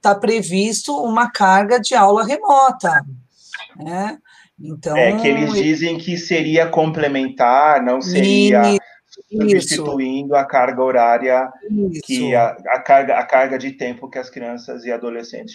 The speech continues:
Speaker 2: já,
Speaker 1: Isso.
Speaker 2: já
Speaker 1: Então,
Speaker 2: realizam na escola,
Speaker 1: na
Speaker 2: né?
Speaker 1: verdade, isso tá sendo um laboratório pro, pro governo, né?
Speaker 2: É, não, com certeza.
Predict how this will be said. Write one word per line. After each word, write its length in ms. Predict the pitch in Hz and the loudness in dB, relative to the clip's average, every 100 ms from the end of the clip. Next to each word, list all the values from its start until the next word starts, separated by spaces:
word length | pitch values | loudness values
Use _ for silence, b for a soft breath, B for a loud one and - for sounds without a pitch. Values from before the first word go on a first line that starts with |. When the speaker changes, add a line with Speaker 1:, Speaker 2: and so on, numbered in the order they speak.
| - | -6
Speaker 2:
já, 220 | 117 113 | -2 -2
Speaker 1:
Isso. 160 | 113 - | -2 -8
Speaker 2:
já 80 | 110 | -8
Speaker 1:
Então, 20 | |
Speaker 2:
realizam 340 | 110 117 180 | -6 -4 -2
na 200 | 208 - | -4 -6
escola, 320 | 120 - - 165 | -12 -8 -2 0
Speaker 1:
na 0 | |
Speaker 2:
né? 60 | 175 | 0
Speaker 1:
verdade, 360 | 160 180 190 214 | 2 2 2 0
isso 180 | 254 | -4
tá 140 | - 233 | -2 -2
sendo 240 | - 226 | 0 -2
um 60 | 240 | 2
laboratório 800 | 226 190 214 214 214 196 220 - | 2 2 2 0 2 2 2 -4
pro, 340 | 262 277 277 | -6 -4 -6
pro 140 | 277 262 | -6 -4
governo, 720 | 311 339 294 202 160 147 147 | -4 -2 0 0 -2 -8 -10
né? 340 | 147 180 233 320 - _ _ | -8 -6 -8 -10 -20 _ _
Speaker 2:
É, 600 | - 107 123 123 117 98 | -6 2 4 6 4 0
não, 240 | 127 131 123 | -4 -4 -4
com 100 | 139 | -8
certeza. 720 | 202 214 - 131 120 - | -8 -8 -4 -6 -4 -4